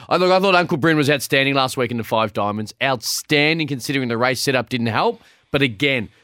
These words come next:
think that was the grand final. And I, I think that Visionary, who was pretty good in that Waterford Crystal Mile. Now, my Oberon didn't set the world on fire last week, but I think had a fair bit taken out of after what was a really nice win at Moonee Valley. So Visionary for me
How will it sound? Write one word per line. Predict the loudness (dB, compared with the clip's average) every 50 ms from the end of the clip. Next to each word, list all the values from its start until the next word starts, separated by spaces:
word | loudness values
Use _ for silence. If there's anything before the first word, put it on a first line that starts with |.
| _ _ _
think | _ -6 -4 -4 -2 -2 -2
that | 0 0
was | 0 0 0
the | -2 -2
grand | 0 2 2 2 2 2 0 0
final. | 0 2 2 2 2 2 2 0 0 -2 -8 -18 -20 _ _ _ -2
And | 0 0 2
I, | 2 2 2 0 -2
I |
think | -4 -6 -4 -2 0 0 0 0
that | 0 0 0
Visionary, | 0 0 0 2 4 4 4 4 4
who | 2
was | 2 0 0
pretty | 0 0 0 2 2
good | 2 4 4 4 2 0 -4 -8 -12 -20 _ _ -2
in | 0
that | 0 2
Waterford | 2 2 2 2 2 0 -2 -2 -2
Crystal | -2 -2 -2 0 0 0 2
Mile. | 2 2 2 2 2 2 2
Now, | 2 2 2
my | 4 4 4 4 4 4
Oberon | 4 4 2 2 2 2 2 4 2 2 0 -4 -10 -16 -20 _ _ -12 -8 -4
didn't | -2 -2 0 0 -2 -2
set | 0 -2 0 0
the | 0 0
world | 2 2 2 2
on | 2 0 0
fire | 0 2 2 4 4 2
last | 2 2 4 4 4 4 4 2 0 -2 0
week, | 0 2 2 0 0 0
but | 0 2 2 2
I | 2 0
think | -2 -6 _ _ 0 2 2 2 0 -2 -6 -12 -18 -20 -20 _ _ _ _ _ _ -2
had | 0 0
a | 0 0
fair | 0 2 2 2 4
bit | 2 0 0
taken | 0 0 0 0 0 0 2
out | 2 2 2 2
of | 0 0 0
after | 2 2 2 2 0 -2 -2
what | -2 0 0
was | 0 0
a | -2
really | -2 -2 0 0 0 0 0
nice | 0 0 0 -2 -2 -4
win | -2 -2 -2 -2
at | -2 -4 -2
Moonee | -2 -2 -4 -2 -2
Valley. | -2 -2 -2 -2 -2
So | -2 -2 0
Visionary | 0 0 0 0 0 2 2 2 2 0
for | 0 -2 -4 -4
me | 0 0 2 2 2 0 -2